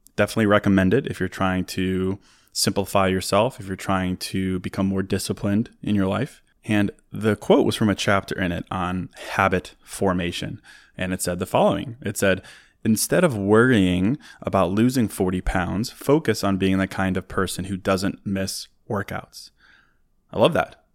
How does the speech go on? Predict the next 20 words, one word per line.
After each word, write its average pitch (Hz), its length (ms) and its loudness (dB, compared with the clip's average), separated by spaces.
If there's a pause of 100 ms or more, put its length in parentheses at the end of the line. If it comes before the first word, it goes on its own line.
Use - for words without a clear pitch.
(200)
That's 98 160 -10
great. - 320 -2 (220)
That's - 240 -6
literally 113 340 2
it. 156 240 -2 (520)
That's - 400 -4 (100)
what 107 420 2
I've 104 200 -2
been 98 160 0
thinking, 101 600 -2 (160)
<laughs> - 160 -16
but 113 240 0
he, 107 320 0
he 117 260 0
verbalized 107 680 2
it 90 120 -2
so 101 160 0
much 92 200 0
clearer. 98 360 0
So 95 200 -4